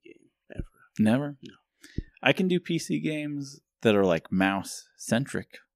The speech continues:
Speaker 2: Like, that are, like, like, I can do, like, turn-based strategy games. I can't do shooting games, though.
Speaker 1: Mm.
Speaker 2: I had a roommate in college that he tried to get me into WoW, into World of Warcraft one
Speaker 1: Mm.
Speaker 2: time. He's like, "Here, make a character, and you can, and, and run around and play for a little bit." And I was like,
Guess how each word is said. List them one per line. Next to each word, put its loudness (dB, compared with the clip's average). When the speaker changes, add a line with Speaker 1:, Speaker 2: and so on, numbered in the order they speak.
Speaker 2:
Like, 0
that 8
are, 6
like, 4
like, 2
I 2
can -2
do, 6
like, 4
turn-based 2
strategy -2
games. -2
I -6
can't 2
do 6
shooting 4
games, -4
though. -6
Speaker 1:
Mm. -16
Speaker 2:
I -4
had 6
a 8
roommate 8
in 4
college 4
that 4
he -4
tried 8
to 2
get 8
me 10
into 8
WoW, 6
into 0
World 8
of 0
Warcraft 6
one 6
Speaker 1:
Mm. 4
Speaker 2:
time. 2
He's -4
like, 4
"Here, 4
make 6
a 0
character, 4
and 6
you 2
can, -4
and, 4
and 4
run 6
around 2
and 2
play 2
for -2
a 4
little 2
bit." 0
And -8
I -6
was -12
like, -4